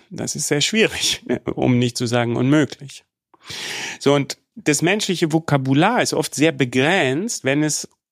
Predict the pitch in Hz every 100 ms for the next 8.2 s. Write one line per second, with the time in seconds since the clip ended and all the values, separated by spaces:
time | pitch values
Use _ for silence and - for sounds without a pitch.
0 | _ _ - 143 143 143 139 131 _ -
1 | 127 127 - 123 - 135 147 151 135 123
2 | 139 147 135 135 127 127 120 117 110 117
3 | 110 95 110 - 76 _ _ _ _ _
4 | - - - - _ _ _ - - -
5 | - 113 120 - 175 240 - 202 180 160
6 | 180 175 156 151 143 131 - 180 190 156
7 | 127 156 - 135 123 - 185 196 - 95
8 | 233